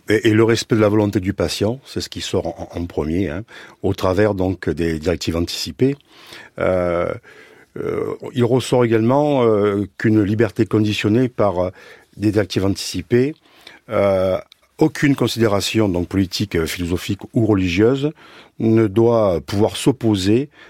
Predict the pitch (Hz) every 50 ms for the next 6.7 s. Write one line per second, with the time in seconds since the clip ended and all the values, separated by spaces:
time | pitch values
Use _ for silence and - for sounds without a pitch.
0 | - _ - 90 101 110 104 - - - 131 147 147 135 123 113 117 110 98 92
1 | 90 87 - - 107 117 123 - - 90 92 92 90 85 87 104 104 - - 85
2 | - - - 104 104 110 120 120 - - - - - _ - - - - 110 90
3 | 85 80 101 101 101 - - 80 76 - 90 85 82 82 85 - - 78 85 85
4 | 104 104 87 78 80 - - - 85 85 90 90 - - 104 92 - - 90 73
5 | 67 67 - - _ _ - _ _ _ _ - - - 123 113 107 - - 98
6 | 90 - 90 87 87 - - - 113 120 135 135 -